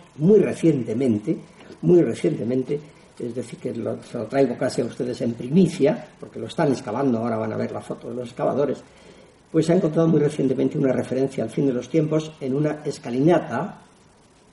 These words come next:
en la cual los escalones estaban labrados con jeroglíficos.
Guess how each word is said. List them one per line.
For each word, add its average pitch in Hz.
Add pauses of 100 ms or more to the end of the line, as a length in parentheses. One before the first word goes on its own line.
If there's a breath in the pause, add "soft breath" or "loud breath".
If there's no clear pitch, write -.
(100)
en 120
la 110
cual 160
los 127
escalones 143
estaban 120
labrados 127
con 110
jeroglíficos. 131